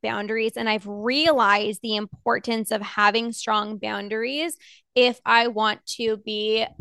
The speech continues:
a really incredible coach and I want to lead my clients in an, in the best way possible. So, you know, I think when, sometimes when people think of boundaries, they think of, you know, "I don't wanna set a boundary because I don't want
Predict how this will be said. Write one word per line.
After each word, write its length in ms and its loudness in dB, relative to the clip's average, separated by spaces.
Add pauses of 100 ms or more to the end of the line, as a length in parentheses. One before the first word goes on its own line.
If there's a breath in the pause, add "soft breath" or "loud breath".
a 180 6
really 280 0
incredible 520 4
coach 540 6
and 80 -2
I 80 2
want 260 2
to 60 0
lead 260 -4
my 180 0
clients 540 2
in 120 -2
an, 180 -4 (260)
in 140 4
the 40 2
best 320 2
way 180 -2
possible. 760 0
So, 420 6 (420 soft breath)
you 60 -8
know, 80 6
I 80 6
think 220 -4
when, 80 0
sometimes 280 -2
when 120 2
people 720 4 (120)
think 300 -6 (140)
of 500 2
boundaries, 1120 0
they 180 0
think 540 -2 (360)
of, 480 8
you 80 -2
know, 100 -2
"I 100 -2
don't 140 4
wanna 240 6
set 240 4
a 60 6
boundary 440 4
because 240 -4
I 80 4
don't 140 4
want 160 2